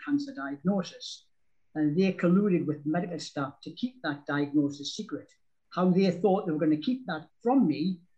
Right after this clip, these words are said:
when I was facing all of the brutal chemotherapy is, is beyond belief.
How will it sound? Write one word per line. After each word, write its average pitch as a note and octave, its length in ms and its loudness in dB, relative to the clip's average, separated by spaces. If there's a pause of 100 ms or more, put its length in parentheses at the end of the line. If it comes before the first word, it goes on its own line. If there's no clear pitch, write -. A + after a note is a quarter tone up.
(160)
when D3 120 -2
I D#3 100 0
was D3+ 200 -4
facing D#3+ 640 -2 (320)
all F3 260 2
of C#3+ 140 -4
the D3+ 80 -2
brutal E3+ 320 -4
chemotherapy D#3+ 840 -2
is, C#3+ 240 -10
is C3+ 240 -12
beyond D#3 320 4
belief. C#3+ 380 0